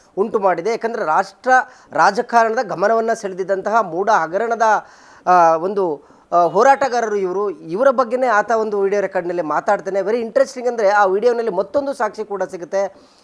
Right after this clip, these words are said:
ಇತ್ತೀಚೆಗೆ ಮರ್ಡರ್ ಆದಂತಹ ಹನುಮಂತು ಅನ್ನೋ ವ್ಯಕ್ತಿ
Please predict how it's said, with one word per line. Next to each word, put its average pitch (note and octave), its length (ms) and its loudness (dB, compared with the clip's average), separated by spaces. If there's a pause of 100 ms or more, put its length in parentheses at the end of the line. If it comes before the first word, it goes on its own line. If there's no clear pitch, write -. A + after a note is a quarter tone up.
(260)
ಇತ್ತೀಚೆಗೆ B3+ 840 -2 (220)
ಮರ್ಡರ್ B3 360 4
ಆದಂತಹ G#3+ 640 4
ಹನುಮಂತು A3 400 -2
ಅನ್ನೋ G3+ 160 -2
ವ್ಯಕ್ತಿ G3 600 -4